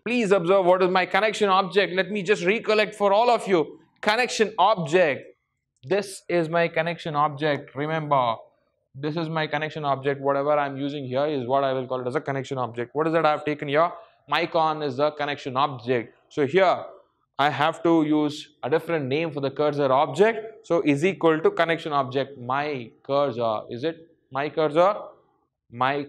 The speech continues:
con. My con is the connection object. So guys, cursor object is equal to my con dot cursor. My con dot cursor. Why should I use cursor, sir?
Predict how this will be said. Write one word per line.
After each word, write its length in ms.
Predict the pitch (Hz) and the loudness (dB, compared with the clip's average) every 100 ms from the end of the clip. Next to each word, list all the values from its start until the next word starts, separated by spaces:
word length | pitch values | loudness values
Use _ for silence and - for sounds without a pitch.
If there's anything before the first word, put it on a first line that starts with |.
| - | -10
con. 520 | - 123 127 117 104 _ _ 110 | -4 -2 0 -2 -8 _ _ -8
My 260 | 117 143 | -6 -6
con 280 | - 135 135 | -4 -4 -4
is 100 | 120 | -6
the 80 | 123 | -10
connection 460 | 127 120 113 - 117 | -12 -12 -14 -14 -12
object. 500 | 107 104 110 101 - | -10 -6 -6 -8 -8
So 140 | 113 | -2
guys, 440 | 123 139 143 - - _ _ _ | 0 0 -2 -6 -16 _ _ _
cursor 320 | - 143 160 | 0 4 4
object 320 | 156 139 147 151 | 4 0 -2 0
is 140 | 143 | 0
equal 260 | 143 143 147 | 2 2 2
to 300 | 190 196 120 | 0 0 -4
my 220 | 127 147 | -2 -2
con 420 | 151 147 139 127 | 0 0 0 0
dot 580 | 131 190 226 - - - | 4 4 2 -6 -12 -10
cursor. 580 | - 131 107 120 120 110 107 _ _ | -2 -2 0 -2 0 -2 -8 _ _
My 160 | 120 131 | -2 -2
con 300 | 127 117 113 | -2 -4 0
dot 320 | 151 190 - | 0 0 -8
cursor. 360 | - 107 107 107 _ _ - | -10 -10 -10 -14 _ _ -4
Why 300 | 113 147 220 | 2 2 2
should 260 | - 185 | -4 -2
I 120 | 143 131 | 0 -2
use 360 | 117 123 120 | -4 -6 -8
cursor, 380 | - 101 - 101 | -12 -12 -12 -20
sir? 140 | 98 | -20